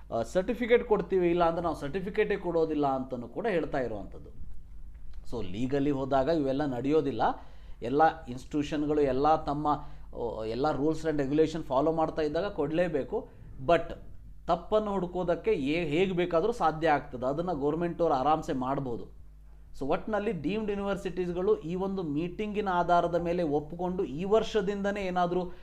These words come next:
ಇಪ್ಪತ್ತೈದು ಪರ್ಸೆಂಟ್ ಸೀಟ್ಗಳನ್ನ ಅಂಡರ್ ಗ್ರಾಜ್ಯುಯೇಟ್ ಕೋರ್ಸಸ್‌ಗಳಿಗೆ ಡೀಮ್ಡ್ ಕಾಲೇಜಿಂದ ನಮಗೆ ಶೇರ್ ಆಯ್ತು ಅಂದ್ರೆ,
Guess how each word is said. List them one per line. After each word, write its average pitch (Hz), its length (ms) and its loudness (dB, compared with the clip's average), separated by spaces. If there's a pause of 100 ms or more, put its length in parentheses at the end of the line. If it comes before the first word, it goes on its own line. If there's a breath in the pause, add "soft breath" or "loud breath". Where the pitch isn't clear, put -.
(140 loud breath)
ಇಪ್ಪತ್ತೈದು 202 600 2
ಪರ್ಸೆಂಟ್ 180 580 0 (340 loud breath)
ಸೀಟ್ಗಳನ್ನ 190 720 2
ಅಂಡರ್ 185 420 4
ಗ್ರಾಜ್ಯುಯೇಟ್ 185 520 2
ಕೋರ್ಸಸ್‌ಗಳಿಗೆ 170 800 0
ಡೀಮ್ಡ್ 190 380 0
ಕಾಲೇಜಿಂದ 170 560 2
ನಮಗೆ 156 320 0
ಶೇರ್ 208 340 6
ಆಯ್ತು 185 300 4
ಅಂದ್ರೆ, 139 600 0